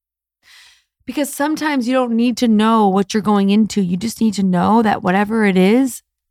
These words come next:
is so much fucking better than where you're at in your life, in your relationships, in your business.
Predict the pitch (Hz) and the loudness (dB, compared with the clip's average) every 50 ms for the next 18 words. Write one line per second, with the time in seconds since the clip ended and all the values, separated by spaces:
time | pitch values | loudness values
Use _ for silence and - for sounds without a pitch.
0 | _ _ _ - 190 - - - - - 240 214 214 214 208 202 - - 202 196 | _ _ _ -4 -4 -2 -2 -4 -4 -2 0 0 0 0 -2 -2 -4 -6 -6 -4
1 | - 196 185 180 180 170 170 165 170 165 160 160 156 151 151 151 147 143 143 - | 0 0 2 2 2 2 2 2 0 0 2 0 0 0 0 0 0 -2 -2 -6
2 | - _ _ _ _ _ _ _ _ _ _ _ _ _ _ _ _ _ _ _ | -8 _ _ _ _ _ _ _ _ _ _ _ _ _ _ _ _ _ _ _
3 | _ _ _ _ _ _ _ _ _ _ _ 185 180 170 165 160 156 160 160 170 | _ _ _ _ _ _ _ _ _ _ _ -2 0 0 0 0 0 0 0 0
4 | 175 175 170 190 185 180 185 - - - 208 202 - - 202 180 - 202 180 - | 0 -2 -2 -4 -4 -4 -4 -4 -4 -4 -4 -4 -4 -4 -6 -6 -6 -8 -10 -10
5 | - - - - - 190 - - - 190 196 208 - - - | -12 -12 -12 -10 -10 -10 -12 -10 -10 -10 -10 -10 -14 -18 -20